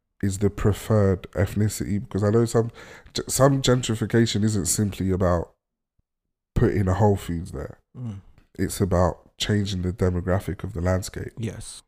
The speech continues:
Speaker 1: It's, you know, move some out to be rid of certain crimes in certain areas
Speaker 2: Right.
Speaker 1: and then move in others that come with their own crime rates, but
Speaker 2: Mm.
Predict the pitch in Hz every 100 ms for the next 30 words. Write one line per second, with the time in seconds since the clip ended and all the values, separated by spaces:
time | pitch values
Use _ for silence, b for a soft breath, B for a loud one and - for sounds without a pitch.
0 | _ - - - - - 98 87 92 101
1 | - - 104 117 107 - 107 98 92 92
2 | - - _ _ _ - 95 95 90 104
3 | 90 90 - - 101 87 95 - 87 90
4 | - 92 - 95 90 92 90 87 90 90
5 | - B B B - 90 92 87 87 87
6 | - _ _ b b _ - 104 101 95
7 | 87 85 92 90 90 110 78 - - 151
8 | 123 101 95 123 113 95 90 92 101 -
9 | - _ - - 120 117